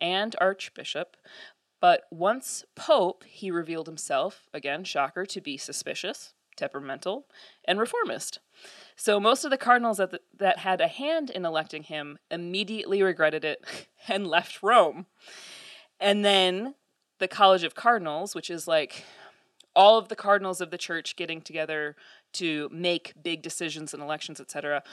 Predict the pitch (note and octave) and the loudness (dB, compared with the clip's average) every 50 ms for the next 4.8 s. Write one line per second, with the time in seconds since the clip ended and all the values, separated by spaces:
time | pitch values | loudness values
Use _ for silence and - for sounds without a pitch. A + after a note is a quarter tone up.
0 | - - - - _ - F3+ G#3 B3 C#4 A#3 B3 G#3+ G3 F3+ E3+ E3+ E3+ F3 F#3 | -20 -20 -20 -20 _ 4 8 10 10 10 8 4 2 4 4 4 4 2 -2 -8
1 | - - - D#3+ D#3+ - - G#3 G3+ G3+ F#3+ D#3+ D3+ D#3+ F3+ - - D3+ D3+ F3 | -10 -10 -12 -12 -8 0 2 4 4 4 4 2 -2 -4 -4 -4 -4 -4 -4 -4
2 | F3 - F3 E3 - - - - - _ - - G3+ G#3 G#3+ G#3 - - F#3+ F#3 | -6 -8 -8 -10 -12 -14 -20 -20 -20 _ -6 0 2 2 2 2 0 -2 -2 0
3 | F3 E3+ F3+ - - F#3 E3+ E3 D#3 D#3 D#3+ E3 E3+ E3+ E3 E3 F3+ - - D3 | 0 -2 -4 -4 -4 -6 -6 -6 -6 -2 0 0 0 0 -2 -6 -10 -10 -10 -10
4 | D3 C#3+ D3 E3 F3+ F#3+ - - F#2+ - C#3+ F#3 - - - - | -8 -8 -6 -6 -6 -6 -6 -8 -8 -8 -8 -8 -10 -12 -14 -16